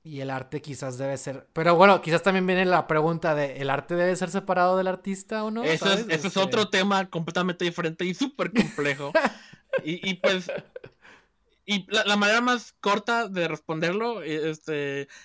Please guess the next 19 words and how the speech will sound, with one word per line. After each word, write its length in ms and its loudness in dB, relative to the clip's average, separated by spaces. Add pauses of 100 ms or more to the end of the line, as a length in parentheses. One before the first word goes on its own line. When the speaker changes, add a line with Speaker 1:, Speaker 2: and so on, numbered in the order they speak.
(140)
Speaker 2:
y 120 -4
que 380 0
es 140 -8
una 140 -2
respuesta 480 -6
que 260 -4 (480)
ya 420 0 (120)
medio 460 2
dije 520 -2
y 320 -8 (300)
sé 280 -4
que 300 0 (320)
Speaker 1:
Ujú. 100 -4
Speaker 2:
nunca 360 0
va 340 0
a 240 -2
satisfacerle 800 -4
a 40 0
nadie, 380 0